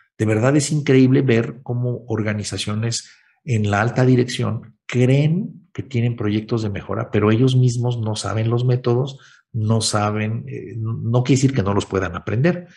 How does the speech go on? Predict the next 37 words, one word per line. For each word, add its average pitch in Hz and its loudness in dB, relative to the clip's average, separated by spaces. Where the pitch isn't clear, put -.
pero 107 0
no 113 2
saben 127 0
qué 131 2
métodos 120 -2
se - -8
está - -8
utilizando 101 -6
en 95 -8
la 92 -8
organización, 101 -4
no 117 4
saben 107 0
dónde 127 2
se 120 -2
están 107 -6
equivocando 101 -4
más 101 -2
las - -8
personas 92 -6
dentro 104 0
de 98 2
la 95 -2
misma 98 -4
empresa, 127 0
qué 127 -2
tipo 123 0
de 107 2
gráficas 107 -2
se - -6
están 104 -4
desarrollando 92 -4
con 101 -2
el 95 0
personal. 131 0
Es 131 2
decir, 143 2